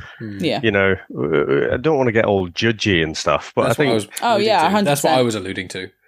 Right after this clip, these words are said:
Speaker 3: Yeah, I, I think owning a dog is a real responsibility. And I think
Speaker 2: Mm-hmm.
Speaker 3: y-, you mentioned about, you know, h-, don't know how people do it. I think the reality is some people do just leave the dog at home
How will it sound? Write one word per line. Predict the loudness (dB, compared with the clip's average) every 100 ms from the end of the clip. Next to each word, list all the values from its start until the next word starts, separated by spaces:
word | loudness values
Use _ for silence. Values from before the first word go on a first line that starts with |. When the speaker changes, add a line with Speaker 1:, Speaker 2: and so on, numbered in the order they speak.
| _ _ -4
Speaker 3:
Yeah, | 0 2 4 4 4 4
I, | 4 2 2 2
I | 2
think | 0 -2 -6 _ _ _ _ _ _ _
owning | 0 2 4 4
a | 4
dog | 4 2 2
is | 0 0
a | 2
real | 2 2 2
responsibility. | 0 0 0 0 0 2 2 2 0
And | 0
I | -2
think | -2 -2
Speaker 2:
Mm-hmm. | -6 -12 _ -8
Speaker 3:
y-, | -6 -2
you | 0
mentioned | 0 0 0 0
about, | 2 2 2 2 -2
you | -6 -2
know, | 0 0 -2
h-, | -8 -4
don't | -2 0
know |
how | -2 0 0
people | 0 -2 -2 -2
do | 0 0
it. | 0 0
I |
think | 0 -2 -2 -10 -20 -20 -14 -4
the | 0
reality | 2 2 2 2
is | 2 0
some | 0 0
people | 0 0 0
do | 0 0 0
just | -2 -4 0
leave | 0 0
the | 0
dog | 0 -2
at | 0
home | 0 0 -2